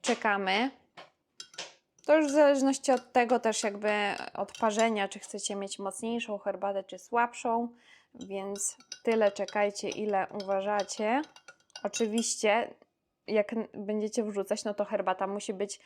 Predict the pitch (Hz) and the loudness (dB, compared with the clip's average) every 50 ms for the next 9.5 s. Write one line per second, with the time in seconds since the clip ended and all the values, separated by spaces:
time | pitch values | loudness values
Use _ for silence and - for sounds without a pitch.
0 | - _ _ - - 190 240 240 277 370 415 302 202 180 175 - - 190 180 175 | -20 _ _ -14 -6 2 4 6 6 6 6 2 2 0 -4 -4 -2 -2 -2 -2
1 | 185 185 185 190 185 - 190 185 190 202 196 202 - 190 190 - - - 214 208 | -4 -6 -8 -8 -6 -6 -6 -6 -6 -10 -10 -8 -8 -10 -10 -10 -12 -12 -10 -10
2 | 202 202 214 214 226 240 - 226 220 220 220 214 214 196 208 - 285 269 220 - | -8 -8 -8 -8 -8 -6 -6 -4 -2 -2 -2 2 0 0 2 2 2 2 2 2
3 | - 180 180 175 180 175 175 190 214 226 240 233 196 175 170 170 175 170 185 185 | 0 -4 -4 -4 -6 -6 -4 -6 -4 -2 -2 -2 -2 -4 -8 -10 -12 -14 -16 -16
4 | 180 180 - - 185 - - 170 175 185 175 165 165 - - 226 294 - _ _ | -18 -16 -16 -14 -14 -12 -10 -10 -10 -10 -10 -12 -14 -10 -10 -10 -10 -12 _ _
5 | - _ - 240 240 240 240 - - 277 277 285 269 233 226 - - - 226 214 | -18 _ -2 -2 -2 -2 -2 0 0 2 4 4 4 4 2 0 -6 -8 -6 -2
6 | - 247 226 202 185 185 214 254 269 - - - _ _ - - 208 202 226 226 | 2 4 4 4 4 4 2 0 0 -2 -8 -20 _ _ -12 -10 -6 -2 2 2
7 | 220 214 220 214 - 233 226 220 226 214 254 254 277 269 254 - 254 220 233 226 | 4 4 2 2 0 0 2 2 4 4 4 4 4 4 2 2 2 0 0 0
8 | - 226 202 208 226 226 226 220 208 202 - - 240 233 233 226 214 208 202 190 | 2 4 4 6 6 4 2 2 0 0 2 2 2 4 4 4 4 4 2 0
9 | 185 190 - - 214 190 185 175 - | -2 -6 -4 2 4 4 4 4 2